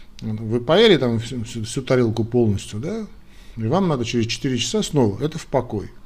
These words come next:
Ну, а когда вы там работаете очень сильно, эта тарелка должна вам поставляться каждый час. Если больше вы сесть не можете чисто физически, но через час вы станете голодным.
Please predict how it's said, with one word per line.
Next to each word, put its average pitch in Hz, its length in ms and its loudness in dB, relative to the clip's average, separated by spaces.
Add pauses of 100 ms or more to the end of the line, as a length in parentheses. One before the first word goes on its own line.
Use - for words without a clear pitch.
(100)
Ну, 117 160 -6
а - 20 -6
когда 156 260 2
вы 147 160 6
там 127 220 0
работаете 131 480 2
очень 139 220 -2
сильно, 233 300 0
эта 143 280 -2
тарелка 165 340 -2
должна 123 220 0
вам 127 160 -2
поставляться 123 580 -2 (360)
каждый 131 320 4
час. 104 340 -6 (1120)
Если 107 200 0
больше 135 320 8
вы 120 80 6
сесть 120 260 2
не 127 60 2
можете 113 400 4
чисто 107 320 -2
физически, 185 560 2
но 139 160 2
через 147 220 2
час 220 200 2
вы 170 80 2
станете 160 380 0
голодным. 117 500 2